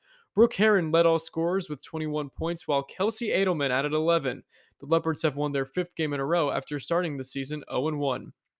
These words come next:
Finally today, Ohio State quarterback C J Stroud was named one of the four Heisman Trophy finalists for the twenty twenty-one college football season. The award is given to the year's best player in college football.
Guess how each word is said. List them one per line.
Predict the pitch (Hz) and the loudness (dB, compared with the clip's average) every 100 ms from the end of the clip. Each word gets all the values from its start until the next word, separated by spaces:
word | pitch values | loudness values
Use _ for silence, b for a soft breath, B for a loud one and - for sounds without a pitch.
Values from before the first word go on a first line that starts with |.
| _ _ _ _ _ | _ _ _ _ _
Finally | - 190 175 160 | 2 4 4 2
today, | 151 151 151 160 | 0 2 2 2
Ohio | 135 156 175 | 2 2 2
State | 165 170 160 | 0 -2 -4
quarterback | - 165 160 156 - | 0 2 4 2 0
C | - 220 | -6 -2
J | 190 208 | 2 2
Stroud | - 190 190 156 151 b b b - | 2 2 4 4 0 b b b -6
was | 147 | -2
named | 151 151 | 0 0
one | 139 151 | 0 0
of | 156 | 0
the | 143 | 0
four | - 190 220 220 | -2 0 2 4
Heisman | 190 185 180 160 | 2 2 -2 -4
Trophy | 185 180 160 | -4 -4 -4
finalists | - 143 143 160 - - | -2 -2 -2 -6 -8 -14
for | - | -6
the | 180 | -6
twenty | 175 - 156 | -6 -8 -6
twenty-one | 156 - 147 151 143 143 | -8 -8 -6 -4 -4 -4
college | - 135 143 - | -4 -2 -2 -6
football | 139 - 147 | -12 -2 -2
season. | 147 151 143 123 113 - b b b | 0 -2 -2 -2 -8 -12 b b b
The | - | 0
award | 151 160 165 | 4 4 4
is | 143 | 0
given | 170 147 143 | 0 -2 -2
to | 139 | -4
the | 139 | -2
year's | 147 143 - | -2 -2 0
best | 160 160 - | 0 0 -6
player | - 165 143 131 | 0 2 2 0
in | 147 | -6
college | - 139 147 139 | -4 -2 -2 -4
football. | - 139 - 120 - | -4 -4 0 -2 -2